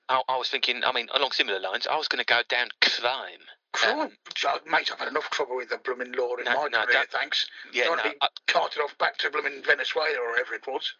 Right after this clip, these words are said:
Speaker 1: I, I think it was Peru, but a-, anyway, it was s-, somewhere with alpacas anyway. Um,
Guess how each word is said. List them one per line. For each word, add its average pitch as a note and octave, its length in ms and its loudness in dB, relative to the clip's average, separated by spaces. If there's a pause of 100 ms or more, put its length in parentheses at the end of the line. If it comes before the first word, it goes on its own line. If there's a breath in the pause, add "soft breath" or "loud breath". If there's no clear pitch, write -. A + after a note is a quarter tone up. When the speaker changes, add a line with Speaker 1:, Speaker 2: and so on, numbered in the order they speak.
Speaker 1:
I, G#2+ 80 2
I A2 220 -2
think - 260 -4
it - 40 0
was G2+ 120 -4
Peru, G2+ 500 -2
but - 160 0
a-, A#2 160 -2
anyway, F#2+ 320 0
it G2 80 -4
was - 140 -10 (240)
s-, - 180 -8
somewhere B2+ 380 0
with A2+ 160 -2
alpacas G#2+ 640 -4
anyway. F#2 340 -6 (460 loud breath)
Um, G#2+ 360 0